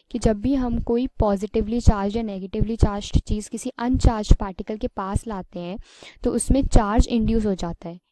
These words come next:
इंड्यूस हो जाता है मतलब उससे बिल्कुल opposite charge आ जाएगा। जैसे कि हम यहाँ पे इस case में पिथ बॉल के पास positively चार्ज glass rod लेकर आए, तो पिथ बॉल में हमारा negatively charge आ जाएगा, जिस वजह से हमारी जो पिथ बॉल है, वो सबसे पहले क्या करेगी,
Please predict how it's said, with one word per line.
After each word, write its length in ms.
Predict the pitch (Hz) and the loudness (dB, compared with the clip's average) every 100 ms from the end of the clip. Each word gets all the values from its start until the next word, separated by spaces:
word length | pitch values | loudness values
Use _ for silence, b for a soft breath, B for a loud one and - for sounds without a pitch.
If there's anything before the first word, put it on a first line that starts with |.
| _ | _
इंड्यूस 340 | 220 214 247 247 | -4 0 2 2
हो 40 | |
जाता 280 | 240 220 226 | 2 0 -2
है 60 | 226 | -4
मतलब 260 | 220 262 - | -4 -6 -6
उससे 520 | 226 - 262 277 277 | -8 -4 -2 0 -2
बिल्कुल 380 | 208 208 - 277 | -4 -2 0 0
opposite 500 | 220 208 214 202 - | 0 0 0 -2 2
charge 340 | 208 185 175 | 2 2 -4
आ 100 | 175 | -6
जाएगा। 220 | 170 180 | -8 -8
जैसे 280 | 185 190 - | -8 -6 -6
कि 120 | 214 | -6
हम 180 | 254 240 | -4 -4
यहाँ 200 | 233 202 - | -4 -6 -6
पे 180 | 226 254 | -6 -4
इस 140 | 240 - | -8 -8
case 380 | - 196 175 - | -8 -8 -8 -8
में 180 | 202 302 B B B - | -6 -8 B B B 0
पिथ 160 | 247 - | 6 6
बॉल 240 | 247 247 | 6 0
के 120 | 240 | -2
पास 400 | 277 208 185 208 | -4 -4 -6 -6
positively 640 | - 226 202 202 214 190 208 | -2 0 0 0 -4 -2 0
चार्ज 340 | 220 214 254 | 0 0 -2
glass 280 | 247 254 254 | -2 -2 0
rod 240 | 226 196 185 | 0 -2 -4
लेकर 320 | 180 190 180 | -12 -10 -12
आए, 100 | 185 B B B - | -12 B B B -2
तो 80 | - | 0
पिथ 80 | 247 - | 0 0
बॉल 160 | 247 240 | 2 2
में 100 | 262 | 2
हमारा 340 | 262 247 233 | 0 -2 -2
negatively 580 | 269 262 240 240 214 202 | 0 0 -2 -2 -2 0
charge 380 | - 196 185 185 | -2 -2 -2 -4
आ 80 | 180 | -4
जाएगा, 340 | 180 175 180 B B B _ | -4 -4 -8 B B B _
जिस 240 | - 294 - | 6 8 6
वजह 260 | 233 196 | 2 0
से 140 | 196 247 | -2 -2
हमारी 200 | 240 226 | 0 0
जो 120 | 233 | -2
पिथ 300 | - 214 - | -2 -2 0
बॉल 220 | 214 233 | 0 0
है, 60 | 226 | -2
वो 100 | 247 | -4
सबसे 340 | - - - | -6 -6 -6
पहले 280 | 233 226 226 | -6 -6 -6
क्या 180 | 233 226 | -8 -8
करेगी, 440 | 233 226 220 277 | -6 -6 -4 -8